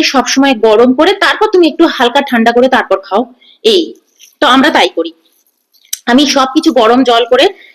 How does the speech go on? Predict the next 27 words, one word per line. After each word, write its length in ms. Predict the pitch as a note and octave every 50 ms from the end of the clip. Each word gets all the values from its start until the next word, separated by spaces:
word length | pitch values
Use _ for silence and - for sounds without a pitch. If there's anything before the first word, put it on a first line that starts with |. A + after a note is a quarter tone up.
| _ _
সারাদিন 460 | - - D4 C4 C#4 C4 A#3+ B3+ C#4+ D#4
অল্প 180 | C#4 A3+ G#3 G#3
অল্প 180 | G#3+ G3+ G3+ G#3+ - -
খাই, 140 | G3+ F3 - - _ _ _ _ -
এতে 160 | - A#3+ D4 D4
তোমার 160 | D#4 D#4+ E4
শরীরে 400 | D#4+ - D4+ C4 C4+ C#4+ D4+ E4
না 120 | E4 D#4
কোনো 260 | C4+ - C4+ C4+ C#4 C#4+
রোগের 340 | B3+ A#3 A3+ A3 B3+ C#4+ C#4 -
বাসাও 400 | - G3+ F#3 F#3+ - - B3 C4
বাঁধতে 280 | B3 A#3 G#3 - - - - F#3
পারবে 200 | E3+ E3 F3 E3+
না। 120 | F3+ F3+ F3+ _ _ - - - - -
আর 140 | G3 G3+ G3 F#3+ - G#3+ G#3 -
সন্ধ্যেবেলার 460 | B3+ A#3+ B3 C4+ C4 C4+ C4 C#4 C4+ C#4
পর 80 | C4 C4 C4
থেকে 140 | D4 D4 F#4
আমি 180 | F#4+ D#4+ C4+ C4+
শুধুই 340 | C4 - - A3+ B3 D#4 D4
গরম 220 | B3+ A#3+ F#3+ F#3 F#3
জল 180 | F#3+ F#3 E3 E3+
খাই, 240 | - - F3+ E3+ F#3 F3+ _ _ _ _ _ _ _ _ - _ _ _
একেবারে 340 | - A#3+ B3+ B3+ C#4 C#4 D4 D4 C#4+
পরের 180 | C4 A3+ A#3
দিন 120 | A3 C4+ C4
সকাল 260 | B3+ C4+ B3+ B3+ C4